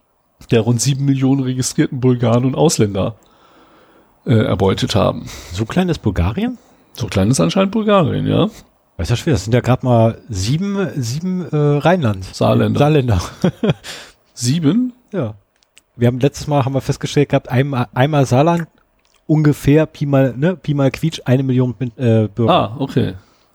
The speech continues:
Speaker 2: Deswegen
Speaker 1: Ja, sind, ist Bulgarien gleich sieben Saarländer. Naja, und, äh, dieser Hacker hat sich auch durchaus, äh, zu Wort gemeldet.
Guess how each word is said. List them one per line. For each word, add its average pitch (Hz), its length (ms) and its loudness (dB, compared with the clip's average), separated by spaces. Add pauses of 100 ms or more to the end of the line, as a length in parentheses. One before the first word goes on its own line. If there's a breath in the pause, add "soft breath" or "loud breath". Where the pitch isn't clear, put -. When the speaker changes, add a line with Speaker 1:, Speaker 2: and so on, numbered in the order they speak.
(140)
Speaker 2:
Deswegen 117 360 0
Speaker 1:
Ja, 107 40 -8
sind, 123 300 -2
ist - 280 -8
Bulgarien 170 880 0
gleich 143 300 -2
sieben 135 260 -2
Saarländer. 110 540 -2 (640 loud breath)
Naja, 151 240 4
und, 135 540 0
äh, 131 380 4
dieser 123 400 2
Hacker 143 240 2
hat 135 120 0
sich 127 160 -2
auch 110 160 -2
durchaus, 127 600 -2
äh, 113 320 -2
zu 110 180 -6
Wort 98 200 -2
gemeldet. 208 640 -4